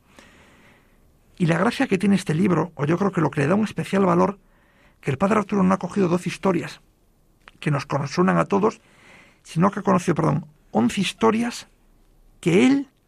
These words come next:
ha conocido personalmente. Son once historias que en algunos casos él ha visto cómo se ha producido esa transformación. Por ejemplo, hay dos de ellos que esta bofetada del Señor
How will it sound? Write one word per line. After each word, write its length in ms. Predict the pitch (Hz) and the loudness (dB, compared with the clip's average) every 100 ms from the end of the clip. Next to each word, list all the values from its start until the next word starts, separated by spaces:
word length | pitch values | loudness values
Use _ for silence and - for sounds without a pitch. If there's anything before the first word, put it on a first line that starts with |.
| _ - | _ -2
ha 120 | 196 | -2
conocido 640 | 196 185 170 - 202 226 - _ _ | 2 2 2 -2 -4 -4 -8 _ _
personalmente. 880 | 160 139 160 160 - 190 175 - - - _ - - _ _ _ _ | -6 -2 0 0 0 -4 -8 -14 -20 -20 _ -20 -20 _ _ _ _
Son 240 | - 196 | -2 2
once 180 | 208 196 | 2 0
historias 380 | - 214 208 - | -4 -2 -2 -4
que 140 | - | -4
en 120 | 147 147 | 0 0
algunos 340 | 160 226 202 | 2 0 0
casos 380 | - 202 226 - _ - - _ | -2 -4 -6 -8 _ -20 -20 _
él 180 | 220 233 | 2 2
ha 60 | 202 | 2
visto 320 | 220 - 202 | -2 -4 -2
cómo 180 | 175 175 | 0 0
se 100 | 165 | -2
ha 40 | |
producido 320 | 170 147 180 | -4 -2 -2
esa 140 | 170 175 | -2 -4
transformación. 720 | 156 - 180 - - 202 196 _ - - - - - | -6 -4 -4 -2 -4 -6 -10 _ -20 -20 -20 -20 -6
Por 120 | 170 | -2
ejemplo, 280 | 185 - - | -2 -2 -2
hay 120 | 190 220 | 0 2
dos 200 | 233 170 | 2 4
de 120 | 208 | 2
ellos 380 | 233 262 - _ _ _ _ _ _ _ _ _ - - - _ | 2 -4 -6 _ _ _ _ _ _ _ _ _ -20 -20 -20 _
que 100 | - | -4
esta 260 | 185 - 175 _ | -2 -2 -4 _
bofetada 540 | 156 147 143 156 180 170 | -2 -2 0 4 4 4
del 120 | 147 | 0
Señor 400 | - 139 214 | 0 2 2